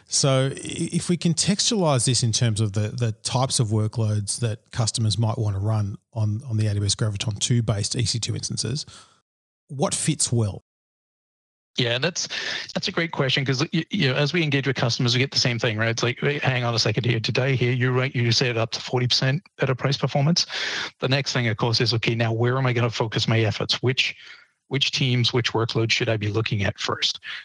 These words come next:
Speaker 2: So the short answer here is pretty much any Linux-based workload. Uh, if you're using predominantly open source software, you're gonna have a, a pretty easy transition. Uh, we've got some customer reference examples that we can talk about there. That said, you know, we've got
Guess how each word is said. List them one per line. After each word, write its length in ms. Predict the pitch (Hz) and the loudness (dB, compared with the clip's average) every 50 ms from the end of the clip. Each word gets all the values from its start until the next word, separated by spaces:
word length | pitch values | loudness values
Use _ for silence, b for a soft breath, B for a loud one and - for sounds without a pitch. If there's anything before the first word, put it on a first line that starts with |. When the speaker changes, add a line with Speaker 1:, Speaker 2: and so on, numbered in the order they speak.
| B B B B B B - | B B B B B B -4
Speaker 2:
So 120 | - 143 | -2 0
the 80 | 131 127 | 2 2
short 240 | - - 190 202 185 | 2 2 2 2 2
answer 300 | 165 160 165 - 151 127 | 0 0 0 -2 0 0
here 260 | 127 127 123 120 120 | 2 2 2 2 2
is 120 | 113 113 - _ _ | 0 -2 -4 _ _
pretty 160 | - 185 180 | -4 -2 0
much 200 | 180 156 139 - | 0 2 2 2
any 180 | 139 131 139 131 | 0 0 0 0
Linux-based 640 | 123 113 120 123 135 147 - - - 131 127 - - | 0 2 2 0 0 0 0 0 0 0 0 0 -2
workload. 580 | - 107 110 - - 117 113 113 113 117 117 117 B B B B B B B B B _ - | -2 -2 -2 0 0 0 2 2 2 2 0 -2 B B B B B B B B B _ -2
Uh, 180 | 147 120 123 - | 0 0 0 0
if 140 | 127 - 135 | 0 0 0
you're 80 | 127 | 0
using 360 | 127 123 143 139 139 139 131 | 2 0 0 2 2 0 0
predominantly 540 | 117 - 120 120 123 131 135 143 - 143 131 | 0 0 0 0 0 0 0 0 0 2 2
open 220 | 131 127 - 143 123 | 2 2 0 0 0
source 220 | - 127 117 117 | 2 2 2 2
software, 600 | - 127 127 127 - - 131 131 127 127 127 120 B B B B B B B _ - | 2 0 0 0 0 0 0 2 2 2 0 -2 B B B B B B B _ -2
you're 120 | - 123 | -2 0
gonna 160 | 131 135 127 | 2 2 2
have 200 | 123 127 123 117 | 2 2 2 2
a, 160 | 120 113 110 113 - - | 0 0 -2 -2 -4 -6
a 60 | - - | -6 -4
pretty 240 | - - 202 180 | -2 0 2 2
easy 340 | 151 123 131 127 110 127 120 | 4 4 4 4 2 2 0
transition. 720 | 113 - 120 113 113 110 113 117 113 - 131 127 131 143 B B B B B B B B B _ _ | 0 0 0 0 0 0 0 0 0 2 2 2 2 2 B B B B B B B B B _ _
Uh, 120 | - 120 113 113 | -2 -2 0 0
we've 140 | 120 120 | 0 0
got 160 | - 135 120 - | 0 0 0 0
some 140 | - 120 | 0 0
customer 380 | - - 135 123 - 131 123 120 | 2 0 0 0 2 0 2 2
reference 360 | 113 120 113 - 131 127 - | 2 0 0 -2 -2 -2 -2
examples 560 | 123 120 - 131 123 123 117 - 123 120 117 | 0 0 0 0 0 -2 -2 -2 -2 0 0
that 120 | - - - | -2 -4 -2
we 60 | - | 0
can 100 | - 120 | 0 2
talk 200 | - 131 120 - | 2 0 0 0
about 240 | 120 113 117 113 - | 0 0 0 0 0
there. 320 | 117 113 113 117 117 113 B B B B B B B B B _ _ _ _ _ _ _ _ _ _ _ _ _ _ - | 0 2 2 2 0 -2 B B B B B B B B B _ _ _ _ _ _ _ _ _ _ _ _ _ _ -4
That 180 | - 139 139 | -4 -2 0
said, 260 | - - 147 151 156 - _ - | 0 0 0 0 -2 -4 _ -4
you 100 | 190 139 | 0 0
know, 80 | 117 120 | 2 2
we've 160 | 123 120 113 | 2 2 2
got 220 | - 117 113 - | 0 -2 -2 -4